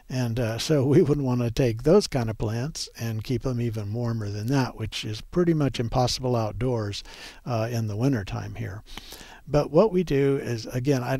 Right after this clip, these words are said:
I wanna stress that because we're not necessarily keeping them from freezing. We're keeping them from getting colder than they can handle. Uh, and there's a publication online.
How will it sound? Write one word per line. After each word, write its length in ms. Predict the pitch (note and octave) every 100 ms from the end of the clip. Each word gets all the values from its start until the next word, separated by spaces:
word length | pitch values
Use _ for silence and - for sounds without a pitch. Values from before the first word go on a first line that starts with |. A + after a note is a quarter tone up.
| -
I 60 |
wanna 240 | C3+ C#3+ C3
stress 320 | - E3+ D3+
that 180 | C#3+ A#2+
because 320 | C3 - B2+
we're 140 | B2+
not 360 | C3 D3+ F3 F3 - - - - - - -
necessarily 1200 | D3 D3 F3 - D#3 - C#3 A#2+ A#2 A#2 A2+ B2 -
keeping 320 | D3+ C3 B2+
them 180 | A#2 A2+
from 220 | A#2 G#2+
freezing. 580 | - C#3+ A#2 G2+ G2 A2+
We're 200 | A#2 A2+
keeping 360 | G#2+ D3+ C#3+ B2
them 180 | A#2 A2+
from 220 | - A2
getting 280 | A#2 A#2 A2
colder 360 | A#2+ A2+ A2
than 180 | G#2 G#2
they 160 | G#2+ A2
can 200 | - F#2+
handle. 380 | A#2 A2 F2+ - - - - - - - - - - - - - - - -
Uh, 260 | C#3+ C3+ C3+ - -
and 280 | C#3 C#3+ C#3 -
there's 240 | D3+ G3
a 60 | G3
publication 680 | - G3+ D#3+ - E3+ - D#3+
online. 540 | B2+ B2 B2+ C3 B2+